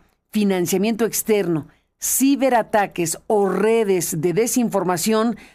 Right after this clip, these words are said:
podrían representar riesgos para la independencia política del Estado si no existe un mecanismo legal específico para atenderlos.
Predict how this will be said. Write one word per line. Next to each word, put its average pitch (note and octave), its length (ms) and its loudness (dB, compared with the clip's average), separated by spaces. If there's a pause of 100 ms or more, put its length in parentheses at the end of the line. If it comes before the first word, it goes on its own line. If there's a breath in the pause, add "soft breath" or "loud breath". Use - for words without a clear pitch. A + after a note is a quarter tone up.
(140 loud breath)
podrían A3+ 540 0
representar F#3+ 640 0
riesgos G3 640 0 (320 loud breath)
para F3+ 260 2
la F#3 60 0
independencia F#3+ 840 0
política G3 500 0
del F3+ 120 -2
Estado F#3+ 540 0 (220 loud breath)
si G3+ 220 -2
no G#3 140 2
existe A3+ 640 -2
un A3+ 160 0
mecanismo G#3 580 0
legal F#3 280 2
específico F#3 680 -2
para F3+ 240 0
atenderlos. F3 800 -2